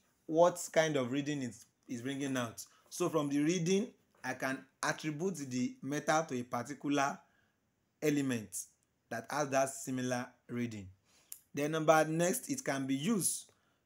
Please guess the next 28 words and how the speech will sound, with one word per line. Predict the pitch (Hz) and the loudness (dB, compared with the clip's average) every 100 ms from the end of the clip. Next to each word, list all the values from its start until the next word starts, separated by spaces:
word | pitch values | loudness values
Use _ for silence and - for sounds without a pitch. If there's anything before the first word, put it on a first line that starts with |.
| _ _ | _ _
to | 143 | -6
predict | 127 - 139 165 | -4 -4 -2 0
the | 156 | 0
direction | 139 135 156 180 | 4 4 4 2
of | 156 139 | -2 0
electron | 143 165 165 170 170 | 4 6 6 4 2
flow. | - 160 143 107 - _ - _ _ | 2 4 4 2 -8 _ -20 _ _
Now | 143 170 170 | 0 2 4
we | 143 | 2
know | 170 | 2
that | 151 127 123 | 2 0 0
electron | 135 160 175 156 | -2 -2 -2 0
will | 147 | 2
always | 160 165 160 | 2 2 -2
flow | - 147 139 123 _ _ _ _ - | -2 0 0 -2 _ _ _ _ -10
from | 127 123 _ | -8 -8 _
higher | 156 180 185 | 6 8 10
metal | 170 160 240 208 - _ _ _ _ | 6 2 -2 -8 -12 _ _ _ _
to | - | -6
lower | 127 143 151 147 | -2 2 4 4
metal. | 139 127 113 95 _ _ _ _ _ - | 0 -2 -6 -8 _ _ _ _ _ -6
Now, | 151 165 175 | 2 4 6
higher | 185 202 | 6 4
metal | 180 170 175 | 4 6 8
are | 156 135 | 8 6
those | 151 160 | 2 2
that | 135 | 4
have | 135 147 143 | 6 6 6